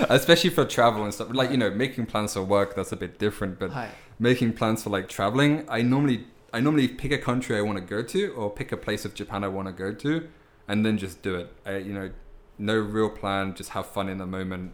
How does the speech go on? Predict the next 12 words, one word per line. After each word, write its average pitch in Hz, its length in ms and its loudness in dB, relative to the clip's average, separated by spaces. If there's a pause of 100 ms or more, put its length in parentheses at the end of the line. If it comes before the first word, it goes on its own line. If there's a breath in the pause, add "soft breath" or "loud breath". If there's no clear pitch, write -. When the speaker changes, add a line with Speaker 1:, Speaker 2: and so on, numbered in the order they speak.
Speaker 1:
and 90 200 -10
then 87 240 -10
see - 220 -10
what 92 140 -6
I 92 60 -4
can 95 200 -8
do 95 180 -4
while 87 180 -6
I'm 85 160 -10
there 90 380 -6 (340 loud breath)
instead 95 240 -8
of 90 180 -8